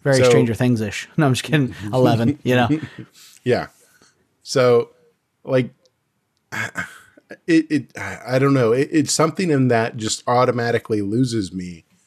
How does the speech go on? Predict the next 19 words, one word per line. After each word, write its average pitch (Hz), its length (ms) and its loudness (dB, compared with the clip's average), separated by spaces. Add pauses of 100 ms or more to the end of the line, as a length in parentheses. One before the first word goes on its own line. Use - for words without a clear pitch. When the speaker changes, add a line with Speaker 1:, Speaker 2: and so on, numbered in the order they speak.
(400)
Speaker 2:
because 123 600 0
there's 123 280 0
not 123 220 2
enough 113 320 -4
content 131 640 -2
there 92 360 -2 (480)
to 117 400 -2
actually 110 340 -6
keep 110 280 -6
you 107 140 -2
engaged 98 540 -6
with 98 180 -8
what's 92 180 -8
going 92 300 -6
on. 85 380 -10 (480)
Um, 92 500 -6 (140)
outside 117 360 0
of 95 120 -6
just 110 260 -6